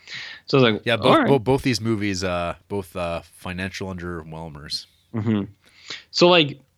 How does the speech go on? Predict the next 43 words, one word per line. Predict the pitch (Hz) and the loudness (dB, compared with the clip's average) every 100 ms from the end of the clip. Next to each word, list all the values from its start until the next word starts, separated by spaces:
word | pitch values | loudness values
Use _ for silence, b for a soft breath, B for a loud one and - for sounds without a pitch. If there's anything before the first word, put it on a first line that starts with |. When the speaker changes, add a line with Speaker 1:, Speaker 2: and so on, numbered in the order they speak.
| - _ _ _ _ _ _ _ b b b b - | -20 _ _ _ _ _ _ _ b b b b 0
Speaker 1:
I | 147 | 4
went | 165 196 | 6 8
into | 165 170 - 104 | 6 2 -2 -4
it, | 113 - _ _ _ _ _ _ _ _ - | -6 -8 _ _ _ _ _ _ _ _ -8
and, | 120 117 117 | -4 0 4
uh, | 113 110 104 - _ _ | 6 6 2 -2 _ _
when | 143 139 | 0 2
I | |
watched | 135 139 - - | 4 4 2 -2
it | |
a | 135 | 0
year | 110 127 | 2 0
ago, | 117 113 | 0 -2
I | |
was | 151 | 0
like, | 160 339 | 0 0
"Yeah, | 349 | 2
I | 131 | 2
really | 165 185 | 2 2
liked | 180 - | 2 0
it." | - _ _ _ _ _ _ _ _ _ _ _ - | -12 _ _ _ _ _ _ _ _ _ _ _ -2
I | 143 | 2
watched | 202 285 | 4 4
it | 160 | 4
now, | 143 170 - _ _ _ _ _ _ _ _ _ B B B B | 4 2 -2 _ _ _ _ _ _ _ _ _ B B B B
and | 131 | 2
I | 147 | 4
think | 165 175 | 6 4
I | |
messaged | 143 143 151 147 | 4 2 0 -4
you | 131 | -4
halfway | 113 113 - 139 | 0 0 0 -6
through, | - 104 139 | -6 -6 -4
and | 123 | -2
I | |
was | 127 | 0
like, | 135 180 | 0 2
"Hey, | 190 - _ _ _ _ _ _ _ _ _ _ _ _ _ _ _ - | 2 0 _ _ _ _ _ _ _ _ _ _ _ _ _ _ _ 0
this | 320 - | 4 4
ain't | 180 | 4
a | 127 | 4
good | 233 214 | 2 -2
movie. | 202 - 277 | -2 0 0